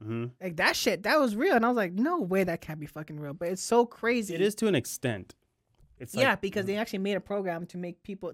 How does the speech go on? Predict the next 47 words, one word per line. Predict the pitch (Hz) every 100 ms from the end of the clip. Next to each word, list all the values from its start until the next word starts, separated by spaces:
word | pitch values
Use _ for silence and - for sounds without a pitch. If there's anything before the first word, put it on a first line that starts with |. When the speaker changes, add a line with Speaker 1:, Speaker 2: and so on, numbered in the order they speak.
| -
Speaker 2:
to | 170 156 156
try | - 180
to | 170
figure | - 165
out | 156
how |
to | 160
make | 160 151
psychic | - 160 160 165
people. | - 190 127
I'm | 139
like, | 120 - _ _ _ _ _ _ -
Speaker 1:
And, | 165
and | 175 175 160 -
all | 175 226
psychic | 202 185 190
Speaker 2:
With | 196
Speaker 1:
shit |
Speaker 2:
L | 220
S | 143
D. | 151
Speaker 1:
is, | 180 147 - _ _ _ _
uh, | 127 143 143 -
you | 143
see, | - 185
all | 175 208
psychic | 202 170 170
shit | - 147
is, | 170
is | 135
just | 127 127 -
you | 117
reading | 117 123 147 127
people. | - 104 92 98
If | 104
you |
know | 143
how | 165
to | 151
read | 151
people, | 151 135 113
you | 117
can | 120
more | 117 120
or |
less | 110 110 -
tell, | - 110 104